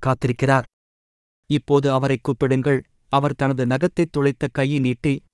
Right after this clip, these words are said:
உங்களை நெருப்பிலிருந்து வெளியே எடுத்து, நித்திய அழிவின் ஆபத்திலிருந்து விலக்கி பச்சை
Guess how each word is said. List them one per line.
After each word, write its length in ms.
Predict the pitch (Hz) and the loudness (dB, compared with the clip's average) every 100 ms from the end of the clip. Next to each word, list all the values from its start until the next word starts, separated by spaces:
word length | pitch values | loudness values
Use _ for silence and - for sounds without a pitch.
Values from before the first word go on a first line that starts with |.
| - | -2
உங்களை 360 | 147 160 156 | 2 4 4
நெருப்பிலிருந்து 760 | 131 135 156 156 139 139 151 156 | 2 0 -2 -2 -2 -2 -2 0
வெளியே 360 | 131 139 143 | -2 0 0
எடுத்து, 480 | 123 131 120 143 135 - _ _ _ | 0 -2 0 2 2 -2 _ _ _
நித்திய 440 | 147 156 156 190 - | 0 0 2 0 2
அழிவின் 340 | 139 143 135 | 0 0 -2
ஆபத்திலிருந்து 840 | 135 135 139 135 127 135 143 143 | 0 -2 -2 -2 -2 0 0 -2
விலக்கி 380 | 139 135 - 135 | 0 -2 -2 -4
பச்சை 320 | - 127 - | -4 -4 -2